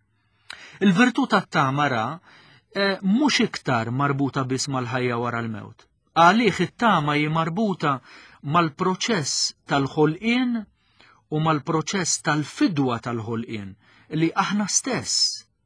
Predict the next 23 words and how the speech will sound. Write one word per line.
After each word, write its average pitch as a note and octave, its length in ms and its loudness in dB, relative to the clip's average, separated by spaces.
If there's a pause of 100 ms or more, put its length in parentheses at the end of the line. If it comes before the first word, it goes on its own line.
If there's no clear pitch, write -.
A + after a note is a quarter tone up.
(200)
parti C3+ 340 0
mill-istess B2 520 -4
ħolqien, F3+ 480 -6 (540)
li D3 140 0
ħin F3 180 2
kollu D3 480 0 (180)
minn, F#3 360 4
minn D#3+ 240 2
issa D#3 240 0
stess - 600 -6 (260)
qegħdin C#3 320 0
nagħmlu. G#2+ 380 -4 (1000)
Għaliex E3 320 4
il-ħolqien G#3 560 2
kollu G3+ 400 2
bina D3+ 380 0
nfusna, D#3+ 500 -8 (240)
inklużi, C#3 560 -6 (520)
qiegħed C#3 340 2
f'dan C3 260 0
il-proċess B2 600 -6
ta' A2 100 -10
fidwa. G#2 380 -12